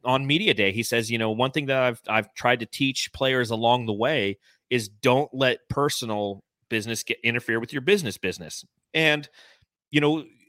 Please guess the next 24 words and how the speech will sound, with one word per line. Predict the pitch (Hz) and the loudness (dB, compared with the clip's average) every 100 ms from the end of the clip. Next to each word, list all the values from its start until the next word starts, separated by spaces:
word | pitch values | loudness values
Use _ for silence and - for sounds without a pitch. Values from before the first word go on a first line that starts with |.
| _ _ _ | _ _ _
I | 165 | 6
don't | 180 | 6
think | 180 175 | 4 4
there | 160 | 4
was | 143 | 4
any | 147 131 127 | 2 0 2
awkwardness. | 107 - 104 95 - | 2 2 -2 -4 -6
It's, | - | 0
they | 170 | 0
probably, | - 147 147 127 143 143 156 | 4 4 4 0 0 0 2
it'll | 160 139 | 2 2
be | 143 | -2
joking | 123 135 135 127 104 | 0 4 6 4 -4
more | 110 110 | -2 0
than | 104 | 0
anything. | 101 - 87 85 - - | -4 -8 -12 -14 -20 -12
When | - 131 | -6 -2
you're | 131 | 0
in | 123 | 0
a | |
tight | - 151 160 151 _ _ 113 | 0 2 2 0 _ _ -10
group | 120 135 - | -4 -2 0
like | 117 107 | 0 2
that, | 107 107 104 | 4 4 4